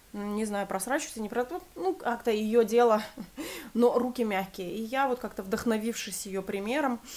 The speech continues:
э, стала тоже покупать эти кремы. Если вдруг всё это в-, для вас дешняк, вам хочется что-то более такое изысканное, дорогое,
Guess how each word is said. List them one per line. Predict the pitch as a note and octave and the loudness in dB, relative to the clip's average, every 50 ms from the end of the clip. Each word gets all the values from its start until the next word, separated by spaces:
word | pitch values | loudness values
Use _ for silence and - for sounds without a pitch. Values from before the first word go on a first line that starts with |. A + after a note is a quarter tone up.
| - - - - | -16 -16 -14 -8
э, | G#3 F#3+ F#3+ F#3+ F#3+ | -4 0 0 2 2
стала | F#3 - - A3 G#3+ G3 | 2 2 2 2 2 2
тоже | F#3+ - A3 G#3 G3+ F3+ F#3+ G3 G3 F#3+ F#3 F#3 - - | 2 0 0 -2 -2 0 0 0 2 2 0 -2 -4 -12
покупать | G3+ - G3+ F#3+ - G3+ F#3 F#3 - | -12 -10 -8 -2 0 0 0 0 -2
эти | F#3+ - G3 | -8 -10 -10
кремы. | F#3 - A3+ A#3 C#4+ D#4+ D#4 D4+ C#4+ C4 C4 C4 C4 - - - - | -8 -6 -2 0 4 4 4 4 4 2 2 0 -4 -8 -16 -18 -12
Если | - B3+ C4+ C#4 - C4 | -8 -4 -4 -2 -2 -2
вдруг | A3 A3 A#3 A#3+ A#3+ - | -2 -2 -2 -2 -2 -4
всё | - - - B3 A#3 | -6 -2 2 4 4
это | A3 A3 A3 G3 | 4 4 0 -6
в-, | F#3+ G3 | -6 -6
для | F#3+ G#3 G#3 G3 | -6 -4 -4 -2
вас | G3+ G3 G3 | -2 -4 -4
дешняк, | G3 G3 - - - - C#4+ D4+ D4+ D4+ - | -4 -2 -2 -2 0 2 2 2 2 2 -2
вам | A#3 G#3 F3+ G3+ G3 F#3 F#3+ F#3 - - | -6 -8 -6 -6 -6 -6 -8 -8 -8 -8
хочется | G#3+ G3 - - - - G3 | -8 -6 -8 -8 -10 -10 -10
что-то | - - G3+ G3 - G3 | -10 -10 -10 -10 -10 -10
более | F#3+ G3 G3+ G3 F#3+ F#3+ F#3 F#3+ G3 | -10 -6 -6 -4 -2 -2 -2 -2 -2
такое | G3 F#3+ G3 F#3+ F#3+ | -4 -4 -4 -4 -4
изысканное, | G3 A#3 C4 - - - G#3 G3+ G3+ | -4 -4 -6 -6 -8 -8 -8 -6 -6
дорогое, | G3 G3+ G#3 A3 A#3+ D4 F4+ F4 E4 D#4 | -4 -4 -4 -4 -2 0 2 2 2 0